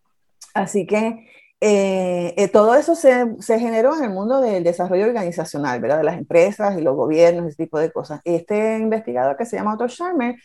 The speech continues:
dijo, "Esto aplica a otras cosas de la vida". Y entonces, eh, lo que ha hecho es desarrollar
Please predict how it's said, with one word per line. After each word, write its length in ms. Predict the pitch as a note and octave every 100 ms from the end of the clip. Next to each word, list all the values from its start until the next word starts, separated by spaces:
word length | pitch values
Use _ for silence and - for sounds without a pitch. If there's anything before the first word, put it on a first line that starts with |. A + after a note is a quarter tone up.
| _ - - _ -
dijo, 320 | A3 A3+ - _ - _ _ _
"Esto 240 | G#3+ G#3 C#4+
aplica 440 | D4 G#3 G#3+ D#4+
a 60 | G#3
otras 240 | G3+ A3+
cosas 320 | B3 A#3+ C4+
de 100 | B3+
la 140 | C4 B3
vida". 560 | F#3 C4+ B3+ D3+ E3 -
Y 80 |
entonces, 520 | F3 E3 F3 C#4+ - -
eh, 500 | G3+ G3 F#3 F#3 F3+
lo 180 | F#3 F3+
que 100 | E3+
ha 140 | F3 E3+
hecho 320 | F#3 C4+ A#3+
es 360 | C4 D4 C4+ A#3
desarrollar 680 | G3 G3 F3 E3 F#3 C4